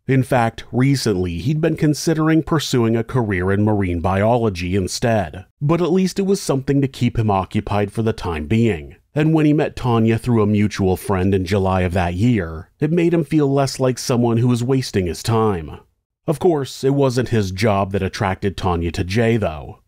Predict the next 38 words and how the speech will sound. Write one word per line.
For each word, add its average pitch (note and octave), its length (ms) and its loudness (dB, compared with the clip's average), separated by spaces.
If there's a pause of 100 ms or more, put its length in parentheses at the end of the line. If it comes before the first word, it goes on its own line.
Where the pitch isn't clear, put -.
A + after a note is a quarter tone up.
(140)
It F3 60 2
was F3+ 200 2
his D#3+ 160 0
caring, C#3+ 520 2
responsible A#2 720 0
manner A2+ 420 2
and G2 80 2
his B2 140 2
willingness F3 500 2
to - 100 -2
put D#3+ 220 -2
himself C#3+ 480 0
out D#3 220 0
there F2+ 180 -2
for F2+ 160 -4
people. E2 600 -4 (280)
Even G3 300 2
as F#3+ 140 0
far G2 280 0
back F#2 300 -2
as F2 120 -2
his F2 120 -2
school A#2 400 0
days, E2+ 420 -4
Jay E3+ 240 0
had E3+ 200 0
been E3 160 -2
known A#2 240 2
to A2 60 -4
be A2+ 120 0
the G#2+ 100 0
sensible A2 640 -2
and G#2 100 0
reliable A2 640 0
one E2+ 160 -2
of D#2 120 -8
the F2+ 80 -2
group, A2 500 -2